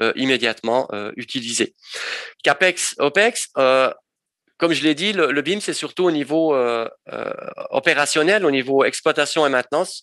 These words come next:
C'est là qu'on va avoir le plus d'avantages, c'est là qu'on va finalement gagner de l'argent. Par contre, les décisions, bien, bien souvent, se prennent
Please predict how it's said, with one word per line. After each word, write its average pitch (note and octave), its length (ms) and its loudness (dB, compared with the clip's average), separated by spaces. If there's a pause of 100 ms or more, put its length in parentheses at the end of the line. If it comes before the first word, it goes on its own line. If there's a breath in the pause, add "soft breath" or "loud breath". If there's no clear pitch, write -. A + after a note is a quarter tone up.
(120)
C'est - 160 -2
là D3 140 4
qu'on C3+ 160 -2
va B2+ 260 0 (160 loud breath)
avoir B2+ 160 0
le B2+ 80 -8
plus D3 100 -14
d'avantages, B2+ 520 -2
c'est A#2 60 -8
là A#2 140 0
qu'on A#2+ 160 -8
va B2 140 -4
finalement A#2+ 500 -6 (220 loud breath)
gagner C3 260 2
de A#2+ 60 -4
l'argent. A#2+ 400 2 (260 loud breath)
Par C3 160 2
contre, D#3 220 0
les C3+ 60 -2
décisions, B2 500 -4
bien, A#2+ 160 -2
bien C3 240 -2
souvent, C3 300 -4
se A#2+ 120 -8
prennent B2+ 340 -2